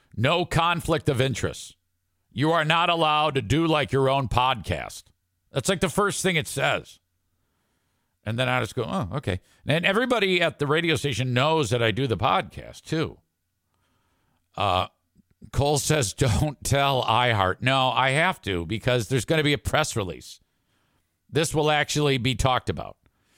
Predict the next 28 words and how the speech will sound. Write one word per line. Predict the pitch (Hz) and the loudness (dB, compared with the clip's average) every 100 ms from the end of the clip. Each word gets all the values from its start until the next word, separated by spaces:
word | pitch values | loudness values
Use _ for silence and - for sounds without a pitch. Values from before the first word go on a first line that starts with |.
| _ - | _ -4
It'll | 131 143 | -2 -2
say, | - 143 - | -2 -2 0
"Extra, | 180 180 - 170 | -2 -2 -2 0
extra, | 156 160 - 143 107 | 2 0 -6 -6 -6
read | 117 170 165 | -2 0 0
all | 156 151 | 0 0
about | 135 143 | 0 0
it. | 101 - _ _ _ _ _ - | -4 -10 _ _ _ _ _ -2
Old | 180 214 220 | 0 2 2
ass, | 185 170 170 160 - - _ - | 2 2 2 0 -6 -14 _ -16
washed | 110 143 190 190 - - | -4 0 0 0 -2 0
up, | 170 160 - _ _ _ _ - | 0 -2 -6 _ _ _ _ 0
idiot | 190 196 175 139 | 2 2 0 2
radio | 143 185 160 123 | 0 2 2 2
guy, | 101 101 92 107 - _ _ _ _ _ _ _ - | 2 4 4 2 -4 _ _ _ _ _ _ _ 0
uh, | 110 110 101 | 2 2 0
takes | - 175 170 - | -2 0 0 -2
new | 147 175 175 | 0 0 2
radio | 170 185 156 123 | 2 2 2 0
job. | 85 92 73 55 - _ _ _ _ _ _ _ - | 0 -2 -4 -6 -16 _ _ _ _ _ _ _ -2
Eric | 180 208 185 | 0 0 0
Zane, | 98 175 170 110 127 | 0 2 2 2 0
thought | 113 170 185 - | -2 0 0 0
to | 156 | 0
be | 156 | 0
dead | 107 139 185 185 | 0 0 2 2
and | 135 104 | 2 2
buried, | 156 170 98 95 | 2 2 0 0